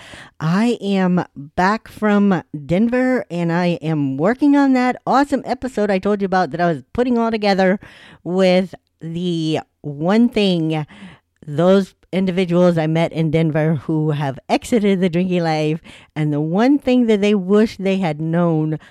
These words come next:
when they were actively drinking and questioning the drinking. And so I'll be, I'm working on putting that together. It'll be up soon. And before I go into today's topic on the procrastination versus proactivation,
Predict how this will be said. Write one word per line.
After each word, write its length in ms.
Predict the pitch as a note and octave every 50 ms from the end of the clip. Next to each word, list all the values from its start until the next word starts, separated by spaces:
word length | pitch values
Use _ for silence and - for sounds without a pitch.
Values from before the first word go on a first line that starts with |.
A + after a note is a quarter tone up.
| _ _ _ _
when 500 | - D#3 D3 D#3+ F#3 G3+ G#3 G3+ F#3+ F#3
they 100 | F3+ E3
were 140 | E3 E3 D#3+ -
actively 560 | - D#3 E3 - - E3+ D#3+ D3 D#3 D#3 D3+
drinking 400 | C#3 C#3+ D3 D#3+ - - D#3 C#3+
and 140 | C3+ C3 C3
questioning 540 | - E3+ D#3 D3+ - - - D#3 D3+ C#3+
the 80 | C#3 C3+
drinking. 500 | A#2+ C#3 D3 D3 C#3 - C3 A#2+ B2 B2+ - - - - - - _ -
And 160 | C#3 D3+ D3
so 80 | - D#3+
I'll 180 | A#2+ B2 D#3+
be, 220 | F3 F#3+ F#3 F3 D#3
I'm 220 | - D#3+ F3+ F#3
working 240 | G3+ A3 A#3 A#3+ A#3+
on 80 | A3+ G#3+
putting 180 | A3+ G3 F#3+
that 140 | G#3 G#3 G3+
together. 500 | G#3+ G3 F#3+ G3 G3 F#3+ G3 G3 F#3 - _ -
It'll 180 | - F3+ G#3
be 200 | G3 G3 G3 G3
up 160 | G3 F#3+ F#3+
soon. 400 | - - - F3 D#3+ D3 C#3 B2 - _ _ _ _ - - - - - - _ _ _ -
And 440 | E3+ F3+ F3+ F3+ F3 F3 E3 - B2+
before 400 | F3 E3+ - - F#3 G3+ A3+ G#3
I 160 | - - A#3 A3
go 220 | G#3 A3 G#3+ G3+
into 400 | - E3+ A3+ B3+ B3 - - B3+
today's 480 | A#3 A#3 G#3+ A3 A3+ A#3 A3 G3+ - -
topic 600 | - F#3 A3+ B3 B3 - F#3 F#3+ F#3 - - - _ -
on 580 | - F3 F#3 F3+ F3+ F#3 F#3 F#3 F#3+ F#3 E3+ - _
the 480 | - D#3+ E3 E3+ F#3 F3+ F3+ E3+ D#3+ D#3 - - _ _ _ _ _ _ _ _ -
procrastination 1200 | - - G#3 G#3+ G#3 G3 - - A3 G#3+ B3+ - - A3 A3+ A3+ A3 A#3 G#3 - A3 A3 A3 F#3+
versus 420 | E3+ G3 G3+ A3 - G3+ G3 G3
proactivation, 1120 | - - - G3+ G#3+ G#3+ G#3+ A3+ B3+ - A3 G#3 C#3+ D3+ C#3 - - F#3 E3 E3 F3 G#3